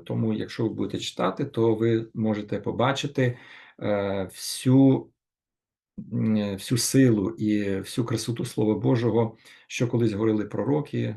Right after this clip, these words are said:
наш Господь Ісус Христос і апостоли. Я коли перечитував ці коментарі, коли, е, редагував і коректував, то я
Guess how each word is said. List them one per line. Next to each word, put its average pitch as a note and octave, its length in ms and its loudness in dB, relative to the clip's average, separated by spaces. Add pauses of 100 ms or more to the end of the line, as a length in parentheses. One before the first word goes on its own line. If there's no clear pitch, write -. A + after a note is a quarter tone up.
наш G2+ 200 -6
Господь F#2+ 400 -6
Ісус A#2 240 -8
Христос C3+ 600 -4
і A2+ 340 0
апостоли. G2+ 760 -6 (280)
Я - 140 2
коли C3+ 240 4
перечитував A#2 600 0
ці - 160 -8
коментарі, A2 720 2 (280)
коли, A2 580 2 (360)
е, G2 480 -4 (200)
редагував B2 920 2
і G#2 320 0
коректував, B2 840 0
то A2 440 0 (200)
я A2 380 -4